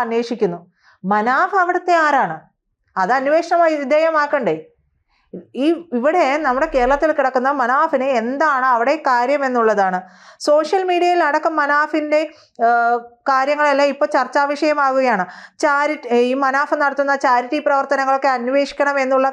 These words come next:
കാര്യങ്ങളുമൊക്കെ പറയുന്നുണ്ട്. ധർമ്മസ്ഥല ആക്ഷൻ കമ്മിറ്റി അംഗം എന്ന പേരിലാണ് ചാനൽ ചർച്ചയിൽ അടക്കം മനാഫ് പങ്കെടുക്കുന്നത്.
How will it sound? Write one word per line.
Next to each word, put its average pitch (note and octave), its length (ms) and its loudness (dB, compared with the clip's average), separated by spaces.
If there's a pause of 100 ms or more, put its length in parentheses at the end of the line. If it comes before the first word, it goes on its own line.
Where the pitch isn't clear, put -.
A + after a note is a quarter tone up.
കാര്യങ്ങളുമൊക്കെ B3+ 640 0 (380)
പറയുന്നുണ്ട്. D4 480 0 (160)
ധർമ്മസ്ഥല E4 480 0 (180)
ആക്ഷൻ D4+ 260 -4 (100)
കമ്മിറ്റി C4 380 -2
അംഗം C4+ 240 0
എന്ന C4+ 200 -2
പേരിലാണ് B3 560 2 (340)
ചാനൽ C#4+ 380 0
ചർച്ചയിൽ C#4 460 0
അടക്കം C4 280 -2 (400)
മനാഫ് C#4+ 440 0 (280)
പങ്കെടുക്കുന്നത്. A3 720 0